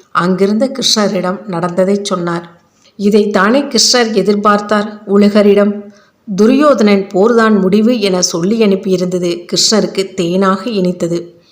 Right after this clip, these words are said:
உலகாரிடம் உடனே அர்ஜுனனை தன்னிடம் வருமாறு அனுப்பி வைக்கும்படி சொல்லி அனுப்பினார். இதனிடையே துரியோதனன் தனக்கு ஆதரவு கேட்டு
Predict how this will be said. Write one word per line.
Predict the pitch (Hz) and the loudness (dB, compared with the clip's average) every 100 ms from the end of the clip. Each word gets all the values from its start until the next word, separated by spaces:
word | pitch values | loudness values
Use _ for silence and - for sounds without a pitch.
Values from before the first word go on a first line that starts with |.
| _ - - - | _ -20 -18 -2
உலகாரிடம் | 226 277 285 233 196 190 190 | 2 4 2 2 4 2 0
உடனே | 190 185 196 233 | 0 2 2 0
அர்ஜுனனை | 202 170 170 202 185 185 185 | -2 -6 0 0 2 0 -2
தன்னிடம் | - 185 185 196 233 | -4 0 2 2 0
வருமாறு | 196 190 208 202 208 | 0 2 4 4 2
அனுப்பி | 220 185 208 220 | 0 -2 0 0
வைக்கும்படி | 226 185 - 180 175 | 0 0 -2 -2 -2
சொல்லி | 202 - 165 196 | 0 -2 -2 0
அனுப்பினார். | 185 170 175 170 - - _ _ _ _ - | 0 -2 -4 -4 -6 -16 _ _ _ _ -2
இதனிடையே | 196 202 196 196 208 208 | 2 4 4 4 2 2
துரியோதனன் | 196 196 214 208 214 220 214 - _ _ | 0 4 2 4 2 -2 -8 -18 _ _
தனக்கு | 226 226 233 | -2 0 -2
ஆதரவு | - 180 226 302 254 226 | 2 2 2 0 -2 0
கேட்டு | 202 196 196 | -2 0 -2